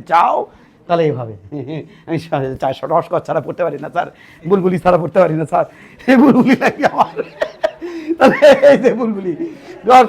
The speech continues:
কস, সিঙ্গারা, বুলবুলি, তাহলে এইসব বুলবুলি লাগলে তুমি বুলবুলি দিয়ে পড়িও। ওকে, আর এ স্যার শক্তি সংরক্ষণশীলতা নীতি, আর এটা কাজ শক্তি,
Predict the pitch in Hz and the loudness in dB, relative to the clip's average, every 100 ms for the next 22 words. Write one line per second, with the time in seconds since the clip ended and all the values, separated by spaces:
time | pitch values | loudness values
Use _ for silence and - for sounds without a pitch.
0 | - 220 - 214 202 196 190 180 156 - | 4 0 0 0 2 2 2 -2 -4 -10
1 | - - - 208 247 226 254 262 254 254 | -20 -16 0 6 6 6 2 0 -2 0
2 | 269 302 349 349 311 277 262 240 220 208 | 0 0 0 0 -2 -2 -2 -2 2 0
3 | 208 180 151 - - - - - - 269 | 0 -2 -4 -6 -16 -20 -20 -18 0 4
4 | 294 240 165 - - - - 214 240 262 | 6 6 4 0 -14 -18 0 4 8 8
5 | 220 262 196 240 247 220 262 285 247 277 | 6 4 4 2 0 0 0 0 2 4
6 | 285 294 339 370 - 240 233 254 311 - | 4 2 4 2 4 4 6 6 4 0
7 | _ - 226 247 240 | _ -2 0 0 2